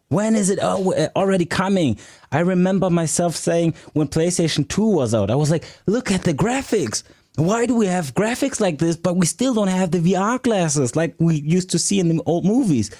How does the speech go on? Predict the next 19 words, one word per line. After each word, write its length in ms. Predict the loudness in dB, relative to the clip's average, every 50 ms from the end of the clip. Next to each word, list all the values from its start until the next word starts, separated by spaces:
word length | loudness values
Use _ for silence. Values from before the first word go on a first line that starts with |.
| -20 -20 _ _ _ _ -10 _ -2
And 180 | 0 2 2
now 260 | 2 2 2 2 0
it's 240 | 0 0 -2 -4 -2
here, 160 | 0 2 2
and 100 | 2 2 2
I'm 120 | 2 2
like, 220 | 2 2 0 0 0
"No, 420 | 0 2 2 2 2 0 0 -2 -2
go 200 | 0 0 2 2
away. 520 | 2 2 2 0 0 0 0 -2 -2 -4 -6 -10 -12 -12
<laughs> 160 | -12 -10 -4
I 140 | -2 -2 0
don't 220 | 0 0 0 2 2
need 280 | 0 0 -2 -2 -2
you." 280 | 0 0 0 0 -2 -4 -4
<laughs> 60 | -4
I, 340 | -4 -2 -2 -2 -2 -2 -2
I 160 | -2 0 0 2
like 500 | 2 2 2 2 0 -2 -4 -6 -10